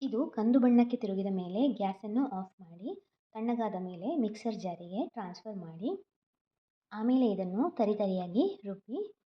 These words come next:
ರುಬ್ಬಿದ ಮಿಶ್ರಣಕ್ಕೆ ನೆಲ್ಲಿಕಾಯಿ ಗಾತ್ರದಷ್ಟು ಸಣ್ಣದಾದಂತಹ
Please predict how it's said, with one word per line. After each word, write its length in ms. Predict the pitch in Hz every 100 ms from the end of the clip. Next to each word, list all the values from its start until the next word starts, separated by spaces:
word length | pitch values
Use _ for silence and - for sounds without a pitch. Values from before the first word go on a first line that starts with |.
| _ _ _ _ 240
ರುಬ್ಬಿದ 260 | 220 247 269
ಮಿಶ್ರಣಕ್ಕೆ 640 | 240 - 190 190 - 254
ನೆಲ್ಲಿಕಾಯಿ 500 | 247 233 254 262 269
ಗಾತ್ರದಷ್ಟು 640 | 247 226 220 208 208 - 294
ಸಣ್ಣದಾದಂತಹ 840 | - 208 202 196 185 190 190 190